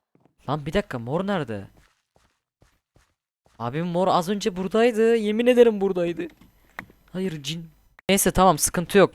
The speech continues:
Ben de o zaman ortaya gideceğim abi. Ama o bana fire atacak yani ben onu biliyorum.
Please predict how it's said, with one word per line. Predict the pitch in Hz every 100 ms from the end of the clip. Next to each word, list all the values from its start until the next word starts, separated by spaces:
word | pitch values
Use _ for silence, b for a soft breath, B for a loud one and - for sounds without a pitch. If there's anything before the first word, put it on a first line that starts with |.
| -
Ben | 175 185
de |
o | 185
zaman | 196 208
ortaya | - 156 156 175
gideceğim | 160 127 120
abi. | 117 110 101 - - - - - - _ _ _ - - - _ _ _ _ _ _ - - _
Ama | 131 156 190
o | 180
bana | 196 220
fire | - 185 190
atacak | - 165 208 -
yani | 151 135
ben | 135
onu | 151 160 151
biliyorum. | 156 190 170 196